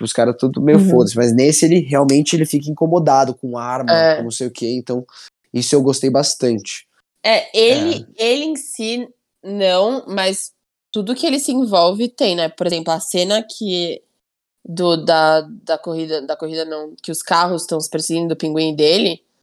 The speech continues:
Speaker 2: tipo,
Speaker 1: Uhum.
Speaker 2: fez um estraguinho aquilo, sabe? Então,
Speaker 1: É,
Speaker 2: tipo
Speaker 1: fez um estraguinho, mas não vem só dele, né?
Speaker 2: Não vem só dele, exato, é.
Speaker 1: Mas não vem diretamente, então acho que esse é o ponto.
Speaker 2: Tá.
Speaker 1: Que eu,
Speaker 2: E você,
Speaker 1: que eu
Speaker 2: e você acha que isso vem de um trauma dele, tipo, como personagem?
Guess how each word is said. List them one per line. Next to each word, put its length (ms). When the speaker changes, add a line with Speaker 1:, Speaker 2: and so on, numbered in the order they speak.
Speaker 2:
tipo, 160
Speaker 1:
Uhum. 120
Speaker 2:
fez 240
um 80
estraguinho 760
aquilo, 420
sabe? 340
Então, 180
Speaker 1:
É, 180
Speaker 2:
tipo 140
Speaker 1:
fez 200
um 60
estraguinho, 640
mas 440
não 380
vem 160
só 160
dele, 400
né? 140
Speaker 2:
Não 180
vem 140
só 160
dele, 300
exato, 460
é. 140
Speaker 1:
Mas 960
não 240
vem 140
diretamente, 880
então 160
acho 160
que 60
esse 180
é 40
o 40
ponto. 500
Speaker 2:
Tá. 240
Speaker 1:
Que 140
eu, 160
Speaker 2:
E 60
você, 720
Speaker 1:
que 40
eu 20
Speaker 2:
e 20
você 220
acha 180
que 100
isso 200
vem 520
de 120
um 80
trauma 460
dele, 400
tipo, 280
como 240
personagem? 680